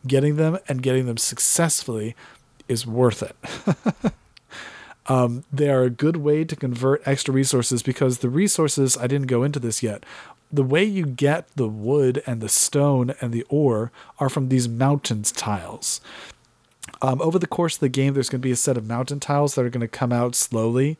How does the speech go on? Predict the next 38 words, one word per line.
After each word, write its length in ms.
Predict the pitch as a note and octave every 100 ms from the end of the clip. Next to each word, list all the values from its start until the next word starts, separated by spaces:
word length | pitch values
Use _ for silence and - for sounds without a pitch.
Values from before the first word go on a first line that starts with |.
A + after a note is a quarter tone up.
| - - -
and 80 | C#3+
each 200 | E3+ -
time 160 | G3+ E3
a 60 |
mountain 320 | C#3+ D#3+ D#3
tile 240 | C#3+ C3+ B2+
comes 260 | - B2
out, 220 | B2 A#2 -
it'll 180 | A#2+ A#2+
have 220 | C#3 B2+
resources 540 | C3 C3+ B2+ A#2 B2
put 160 | - A2+
on 180 | A2+ G#2+
it. 240 | F#2+ -
So 160 | - A#2
from 140 | B2
left 240 | B2+ D3+ -
to 80 | C3+
right, 380 | C3+ C3 F#2+ - - - -
they 120 | B2+
will 120 | B2
be 140 | B2
wood, 500 | A2+ G#2 B2+ D#3 F3 G3
then 260 | C3 C3+ F3
stone, 500 | - D3 C3 B2+ C3
then 200 | C3 C3 -
ore, 400 | F3 D3 A#2 C3 - - -
then 220 | C3 A#2+
two 240 | - - C#3+
silver 460 | - C#3 A#2 A2
on 120 | G#2
each 220 | A#2 A2+ -
spot. 320 | - G2+ - _ - - - - - _ _
And 360 | C#3 B2+ A#2+ A#2+ - -
you'll 160 | C#3+
be 160 | C3+ C#3
able 180 | E3 E3
to 520 | D3+ - B2+ B2+ C3